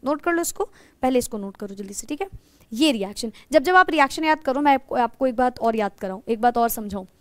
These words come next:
जब भी आप रिएक्शन याद करो, सीएच थ्री सी एच टू, ये सब बहुत ज़्यादा कॉम्प्लिकेटेड कॉपी में लिखोगे ना जब भी रिएक्शन, तो और कॉम्प्लिकेशंस होती जाती हैं, "अरे यार नहीं आ रहा है।" सिंपल ये लिखो, आर एक्स, आर एक्स है, साथ में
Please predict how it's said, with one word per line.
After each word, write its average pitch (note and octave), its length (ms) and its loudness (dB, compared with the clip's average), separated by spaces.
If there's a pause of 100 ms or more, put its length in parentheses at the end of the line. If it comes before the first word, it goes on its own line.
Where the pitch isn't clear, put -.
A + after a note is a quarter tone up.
(340)
जब C#4 100 8
भी E4+ 60 4
आप F4 160 6
रिएक्शन C#4 360 2
याद D4 200 4
करो, B3+ 160 0
सीएच C4+ 300 -2
थ्री C4 140 -6
सी B3+ 160 -4
एच B3+ 160 0
टू, C4+ 60 -4
ये C4+ 80 -2
सब D#4 140 -2
बहुत C4+ 180 -2
ज़्यादा D#4+ 160 2
कॉम्प्लिकेटेड C#4+ 600 -2
कॉपी D4 280 2
में D#4+ 80 0
लिखोगे D#4 280 -2
ना D#4+ 100 -2
जब C#4+ 140 -2
भी C#4+ 180 -2
रिएक्शन, A#3 400 0 (300)
तो E4 60 6
और E4+ 120 8
कॉम्प्लिकेशंस B3 560 0
होती G#3+ 160 -12
जाती G#3+ 260 -6
हैं, C4 60 -2
"अरे B3+ 140 0
यार A3+ 160 2
नहीं G#3 160 -6
आ G3 100 -4
रहा F#3+ 80 -6
है।" - 280 -14
सिंपल E4 360 2
ये F#4 80 4
लिखो, F4+ 300 -2 (540)
आर C4 380 6
एक्स, - 320 -4 (720)
आर A#3 300 2 (560)
एक्स A#3 320 -4
है, A#3 160 -4 (520)
साथ C#4 360 2
में D4+ 200 0